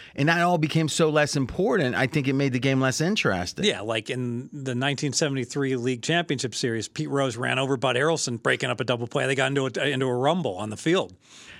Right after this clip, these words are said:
Speaker 2: They started, like, throwing haymakers.
Speaker 1: So
Speaker 2: Like,
Speaker 1: would
Speaker 2: no
Speaker 1: you
Speaker 2: one got suspended. It was a different world.
Speaker 1: Would you be depressed if, if, like, the Reds lost?
Speaker 2: Oh, yeah.
Speaker 1: Okay, I
Speaker 2: It
Speaker 1: like
Speaker 2: used to
Speaker 1: it.
Speaker 2: matter.
Speaker 1: You should let this side. We should do, like, a, during the baseball season, we should do, like, a Reds,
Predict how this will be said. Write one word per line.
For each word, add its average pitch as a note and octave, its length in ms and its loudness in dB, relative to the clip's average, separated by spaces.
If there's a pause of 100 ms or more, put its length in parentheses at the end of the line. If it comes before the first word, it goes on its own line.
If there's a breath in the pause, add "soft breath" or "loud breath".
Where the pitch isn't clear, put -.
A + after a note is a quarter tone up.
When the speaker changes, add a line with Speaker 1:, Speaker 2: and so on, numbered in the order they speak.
Speaker 2:
They B2+ 100 0
started, C3 400 -2
like, B2 180 0
throwing C3 380 0
haymakers. C3 580 -2
Speaker 1:
So - 220 2
Speaker 2:
Like, E3 60 4
Speaker 1:
would D#3+ 80 6
Speaker 2:
no F#3 80 8
Speaker 1:
you G3+ 60 6
Speaker 2:
one F#3+ 80 2
got F3 140 2
suspended. A#2 560 0
It B2+ 60 -2
was A2+ 140 -6
a - 20 -10
different B2 260 -2
world. G#2+ 200 0
Speaker 1:
Would C3+ 120 4
you D#3 140 4
be E3+ 140 4
depressed C#3 640 2
if, A#2 240 0
if, A2 220 0
like, A#2 160 2
the A2+ 100 0
Reds A2+ 240 2
lost? A#2 560 0 (380)
Speaker 2:
Oh, E3 100 4
yeah. G#2+ 640 -4
Speaker 1:
Okay, D#3 340 4
I G3+ 140 4
Speaker 2:
It - 40 4
Speaker 1:
like A3+ 120 6
Speaker 2:
used - 120 -2
to - 100 0
Speaker 1:
it. A2+ 40 -4
Speaker 2:
matter. A#2 440 0
Speaker 1:
You B3 120 4
should E4 160 4
let G#3+ 160 4
this G#3+ 160 0
side. F#3+ 320 2 (160 loud breath)
We G3+ 160 2
should G3+ 220 2
do, F#3 160 4
like, E3+ 240 4
a, C3+ 280 4
during D#3 340 4
the C#3 80 6
baseball D#3+ 540 2
season, B2+ 380 2
we C3 80 2
should B2+ 180 0
do, C3 120 2
like, B2+ 160 4
a A#2+ 100 4
Reds, C#3 480 4